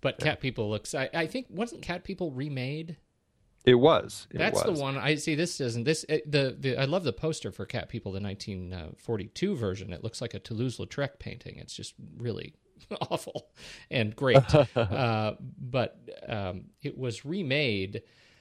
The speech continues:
Speaker 1: Uh, that's the one that, that, uh, with, uh, Natasha Kinski, I think, is that, and Malcolm McDowell.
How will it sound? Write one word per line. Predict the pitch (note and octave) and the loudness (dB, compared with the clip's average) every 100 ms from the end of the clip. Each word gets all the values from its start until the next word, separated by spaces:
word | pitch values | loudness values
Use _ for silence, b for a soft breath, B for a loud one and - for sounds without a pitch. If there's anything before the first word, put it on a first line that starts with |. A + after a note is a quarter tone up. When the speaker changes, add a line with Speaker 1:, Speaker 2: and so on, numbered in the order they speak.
| _ | _
Speaker 1:
Uh, | - G#2 - | -8 -6 -2
that's | E3 - | -4 -4
the | F3 | -4
one | B2 A#2 A2 | -4 -2 -4
that, | F#2+ - C#3 | -4 -8 -12
that, | A2+ F2 - _ - | -8 -8 -10 _ -12
uh, | G#2+ F#2+ | -12 -8
with, | A#2+ A#2 - D3 | -8 -8 -10 -10
uh, | G#2+ | -8
Natasha | G#2+ - E3+ - | -8 -6 -6 -6
Kinski, | - F3+ F3+ - - - | -6 -6 -4 -8 -10 -12
I | |
think, | - - - A2+ | -14 -20 -18 -16
is | A#2+ | -14
that, | A2+ - _ - B2 | -14 -16 _ -14 -10
and | G#2+ A2 G#2+ | -8 -6 -4
Malcolm | B2+ - A#2 | -4 -6 -10
McDowell. | - D3 D3 A#2 | -8 -8 -8 -10